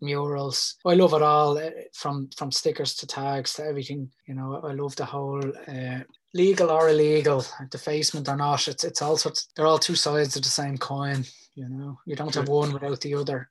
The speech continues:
Speaker 1: Um, I, I actually love looking at a doorway,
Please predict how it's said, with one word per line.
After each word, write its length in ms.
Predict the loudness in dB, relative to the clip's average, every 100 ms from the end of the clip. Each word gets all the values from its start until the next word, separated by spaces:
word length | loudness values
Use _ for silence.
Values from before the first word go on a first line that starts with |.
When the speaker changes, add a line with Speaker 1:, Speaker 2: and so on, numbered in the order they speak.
| _
Speaker 1:
Um, 300 | -8 -6 -6 0
I, 140 | 2
I 160 | 4 4
actually 320 | 4 2 2
love 260 | 4 4 2
looking 260 | 0 -2
at 80 | -6
a 60 | -2
doorway, 640 | -2 2 2 2 -2